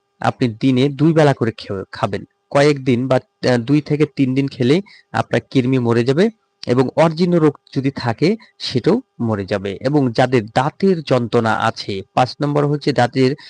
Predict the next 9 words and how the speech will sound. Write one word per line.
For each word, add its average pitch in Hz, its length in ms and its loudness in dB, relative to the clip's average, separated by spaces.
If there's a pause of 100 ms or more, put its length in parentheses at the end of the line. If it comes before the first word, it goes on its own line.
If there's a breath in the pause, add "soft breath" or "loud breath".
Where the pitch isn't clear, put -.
(240 loud breath)
দাঁতের 147 540 2
যন্ত্রণা 123 580 0
আছে, 107 320 -4
দাঁতের 127 440 0
যন্ত্রণায়, 131 580 2
আহ, 123 680 0
ভুগছেন, 113 640 0
তাদেরকে 135 720 2
বলবো 135 400 2